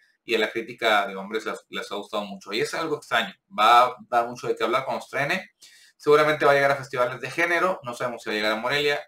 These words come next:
No sabemos cuándo va a llegar a nuestro país. Pero seguramente esas películas que triunfan en Cannes siempre llegarán. Por ahí está Demi Moore, está Margaret Qualley, Dennis Quaid.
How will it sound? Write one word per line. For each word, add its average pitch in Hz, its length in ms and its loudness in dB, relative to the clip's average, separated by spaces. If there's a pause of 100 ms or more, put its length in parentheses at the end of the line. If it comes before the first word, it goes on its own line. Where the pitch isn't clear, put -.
No 110 140 -20
sabemos 107 280 -8
cuándo 104 200 -10
va 101 60 -4
a - 20 -6
llegar 104 260 -2
a 101 160 -2
nuestro 101 220 -10
país. 214 220 -4
Pero 170 120 -4
seguramente 175 400 -2
esas 175 140 -8
películas 151 320 -6
que - 80 -8
triunfan 135 320 -8
en 107 100 -6
Cannes 117 240 -4 (220)
siempre 127 320 -8
llegarán. 98 360 -4
Por 104 140 -6
ahí 113 80 0
está 117 180 -4
Demi 117 260 -2
Moore, 202 240 0
está - 160 -6
Margaret 113 360 -2
Qualley, 165 280 4
Dennis 135 280 -4
Quaid. 160 260 2